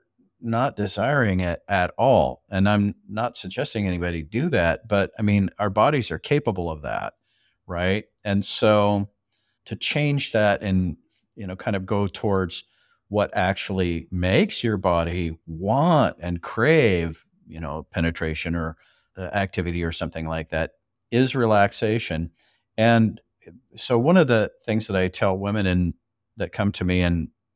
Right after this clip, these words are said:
you know, are trying to explore and understand what's going on, I explain to them that when your body is really activated, when you are feeling like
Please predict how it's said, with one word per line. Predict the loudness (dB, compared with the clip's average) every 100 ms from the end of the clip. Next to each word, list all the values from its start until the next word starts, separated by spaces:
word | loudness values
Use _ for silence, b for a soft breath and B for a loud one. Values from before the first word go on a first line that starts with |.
| -10
you | -6
know, | -4
are | -4
trying | -4 0 0 0
to | -4 -8 _ _ _ -8
explore | -8 -4 0 2 4
and | 2
understand | 2 0 -4 -4 -2 0
what's | -2 -8
going | -8 -4 -2 0
on, | 0 0 -4 -8 _ _ -2
I | -2
explain | -2 -6 0 2 2
to | 2 -2
them | -2 -4 -8 _ -2
that | 0 0 -4 _ _
when | -12 -6 0
your | 0
body | 4 4 4 2
is | -2
really | -2 0 -2 -2
activated, | -4 -2 -2 0 0 -2 -6 _ _ _ _ _
when | -4 0 0 0 -4
you | -6 0 2 2 0
are | -2 -2
feeling | -4 -2 0 2 2 0 -2 -6 _ _
like | -8 -8